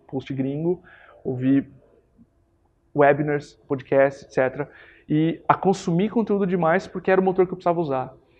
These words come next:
Então, a dica que eu dou é sempre vai pelo motor que você precisa estudar.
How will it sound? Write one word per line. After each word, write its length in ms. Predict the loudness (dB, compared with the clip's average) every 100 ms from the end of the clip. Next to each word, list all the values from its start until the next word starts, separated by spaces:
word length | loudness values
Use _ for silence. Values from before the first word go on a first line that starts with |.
| _ -14
Então, 480 | -10 -4 -2 0 0
a 60 |
dica 240 | -2 -4 -8
que 100 | -6
eu 80 | -2
dou 120 | -2
é 40 |
sempre 360 | -2 -8 -6 -6
vai 240 | 0 0
pelo 220 | 0 -4
motor 400 | -2 -4 -2 -4
que 100 | -4
você 240 | -12 -8 -8
precisa 320 | -8 -14 -14
estudar. 560 | -6 -4 2 2 0